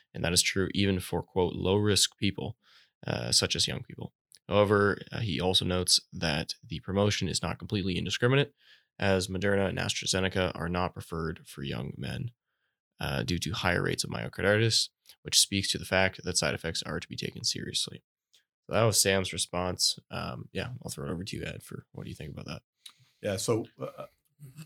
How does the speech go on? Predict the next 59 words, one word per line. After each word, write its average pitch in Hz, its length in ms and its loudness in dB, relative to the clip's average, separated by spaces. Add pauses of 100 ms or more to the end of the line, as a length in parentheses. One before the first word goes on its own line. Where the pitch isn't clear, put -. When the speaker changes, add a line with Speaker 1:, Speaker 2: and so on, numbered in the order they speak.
(420)
Speaker 2:
you - 600 -8
know, 117 40 6
I, 131 300 2
I 127 100 2
think 165 160 -4
there's 151 140 -2
a 117 60 2
number 110 320 2
of 101 100 -2
really 107 300 0
big 101 300 -4
mistakes 95 600 -6
we've 104 140 -6
made 104 220 -2
through 113 100 -10
the 107 60 -6
pandemic, 107 600 -4
and 113 100 -2
I'm, 117 160 -2
I'm 117 120 -2
not 123 220 -2
saying 101 320 0
that 95 140 -4
they 92 120 -6
could - 160 -2
have 101 100 -2
been 98 100 -2
avoided. 101 440 -2
I - 20 -4
mean, 92 180 -6
this 95 160 -8
is 98 100 -10
a, 95 200 -6 (520)
this 101 140 -2
is 101 100 -2
a 101 60 2
new 113 220 2
thing, 113 380 2
and 98 120 2
we're 98 100 -6
trying 95 220 -6
to 95 40 -10
figure 90 280 -8
out 90 180 -8 (120)
as, 85 220 -14
as 87 120 -16
we 90 100 -12
go. 85 220 -8
But, - 120 -10 (280)
but 101 80 -4
one, 139 220 4
one 143 160 4
of 147 60 4
the 113 80 2
really 110 320 2
big 101 280 -2 (120)
mistakes, 95 460 -6
I 127 120 4
think, 98 380 -6